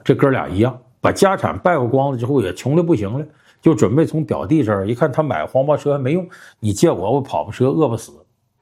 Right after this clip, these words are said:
他想的是什么呢？他可不寻思说真正的卖力气，像骆驼祥子是挣钱，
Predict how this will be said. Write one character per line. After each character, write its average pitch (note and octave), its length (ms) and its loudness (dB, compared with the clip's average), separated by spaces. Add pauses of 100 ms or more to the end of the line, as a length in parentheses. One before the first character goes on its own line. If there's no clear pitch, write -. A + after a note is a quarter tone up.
(320)
他 A#3 220 -2
想 D2+ 320 0
的 B2+ 80 0
是 C3+ 180 0
什 D2+ 160 -6
么 F2 60 -16
呢？ G2 120 -12 (100)
他 A3+ 200 2
可 B2+ 180 0
不 C3+ 140 0
寻 A#2+ 200 -2
思 C3+ 60 0
说 C3 120 0
真 D3+ 260 0
正 D3+ 220 -2
的 G2+ 160 -4 (200)
卖 D3 180 2
力 D#3 180 2
气， G2+ 80 -6
像 C3 180 -2
骆 D#3 160 2
驼 G#2 60 -4
祥 F2 260 -6
子 C3 60 -6
是 A2+ 100 -6
挣 B2 180 -6
钱， - 240 -10